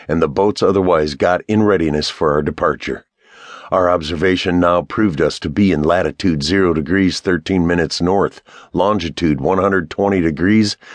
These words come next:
zero minutes west, as near as we could determine it, having crossed the equator during the night and drifted nineteen miles. The wind had veered considerably to the eastward during the last twenty-four hours.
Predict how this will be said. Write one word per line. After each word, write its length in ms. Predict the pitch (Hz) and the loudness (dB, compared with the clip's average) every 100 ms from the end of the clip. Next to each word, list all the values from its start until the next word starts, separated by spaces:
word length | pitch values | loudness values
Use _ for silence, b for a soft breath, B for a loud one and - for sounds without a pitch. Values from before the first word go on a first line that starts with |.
| B 82 | B -6
zero 340 | 76 92 101 | -2 0 2
minutes 400 | 104 101 104 - | 2 2 0 -2
west, 460 | 90 90 - - - B B B | 0 0 0 -8 -14 B B B
as 180 | 95 90 | -2 0
near 200 | 95 87 | 2 0
as 120 | 71 | 0
we 140 | 90 | -2
could 160 | 80 71 | -2 -4
determine 480 | 73 - 120 87 71 | -4 -2 0 0 0
it, 160 | 71 B B B | -4 B B B
having 280 | - 107 131 | -2 2 0
crossed 340 | - 123 101 - | 0 -2 0 0
the 160 | 87 | 0
equator 480 | 85 - 135 135 85 | 0 0 0 2 0
during 340 | 65 85 78 | 0 -2 0
the 80 | 78 | 0
night 320 | 76 76 95 B B B | 2 0 -2 B B B
and 160 | 98 92 | -4 0
drifted 440 | 113 131 - 71 | 0 0 -2 -4
nineteen 600 | 78 85 95 - 104 101 | 0 0 0 0 2 4
miles. 520 | 101 82 60 52 - _ _ B B B B B | 4 2 -2 -10 -16 _ _ B B B B B
The 100 | 90 | -2
wind 320 | 82 110 123 | 2 2 2
had 220 | 107 82 | 2 0
veered 340 | 71 98 107 95 | 0 2 2 0
considerably 680 | 95 85 - 107 78 80 76 | -2 0 0 0 0 -2 -2
to 120 | 90 | -2
the 160 | 80 107 | -2 0
eastward 460 | 104 - 73 69 82 | 0 0 -6 -6 -2
during 220 | 90 82 | 0 2
the 100 | 76 | 2
last 320 | 82 90 - | 2 0 -4
twenty-four 500 | 92 92 85 92 82 | -2 -2 0 0 2
hours. 420 | 80 67 53 - | 2 0 -4 -14